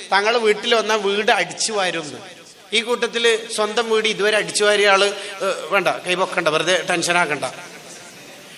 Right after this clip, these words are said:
രണ്ട്, നിങ്ങൾ നോക്കണേ, പാത്രം കഴുകിത്തരും. സാധനം മനസ്സിലായില്ലേ? പാത്രം എന്ന് പറഞ്ഞാല് റിമോട്ട് കൊണ്ട് കഴുകുന്ന എല്ലാ മനസ്സിലായില്ലേ? മൂന്ന്, ആടിനെ കറന്ന് തന്നിട്ട്,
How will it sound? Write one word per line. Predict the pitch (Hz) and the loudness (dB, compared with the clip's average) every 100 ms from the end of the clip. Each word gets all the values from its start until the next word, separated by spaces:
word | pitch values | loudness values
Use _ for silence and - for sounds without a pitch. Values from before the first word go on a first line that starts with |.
| - 180 | -6 0
രണ്ട്, | 208 214 233 233 220 233 220 190 151 165 | 0 0 -6 -8 -2 0 0 -2 -8 -10
നിങ്ങൾ | 214 233 | -6 -4
നോക്കണേ, | 233 247 254 262 285 - - - | -4 -4 -2 0 -2 -8 -16 -6
പാത്രം | 180 190 208 196 214 202 | 2 4 2 -2 -4 0
കഴുകിത്തരും. | 202 196 190 202 190 185 175 143 - 220 208 | 0 0 -2 -2 -2 -2 -4 -6 -4 -2 0
സാധനം | 226 254 | 0 0
മനസ്സിലായില്ലേ? | 254 247 247 214 143 - - 226 175 | -2 2 2 2 0 -4 -16 -16 -2
പാത്രം | 202 202 247 | 0 0 -2
എന്ന് | 247 262 | -2 -2
പറഞ്ഞാല് | 262 277 285 | 0 0 0
റിമോട്ട് | 262 254 254 262 | -2 -2 -2 -2
കൊണ്ട് | 262 | -2
കഴുകുന്ന | 269 262 262 269 | 0 0 0 0
എല്ലാ | 262 277 | 2 2
മനസ്സിലായില്ലേ? | 294 294 269 226 151 120 - - - - | 2 -2 -2 -2 -2 -6 -12 -16 -16 -12
മൂന്ന്, | 170 190 196 190 190 190 190 175 143 - - 180 - - - | -4 -2 -2 0 0 2 4 2 -2 -12 -14 -16 -18 -12 -2
ആടിനെ | 147 180 190 254 302 247 190 | 2 4 4 2 0 0 0
കറന്ന് | 175 180 190 | 0 0 -2
തന്നിട്ട്, | 185 190 - 202 | -2 -4 -4 -4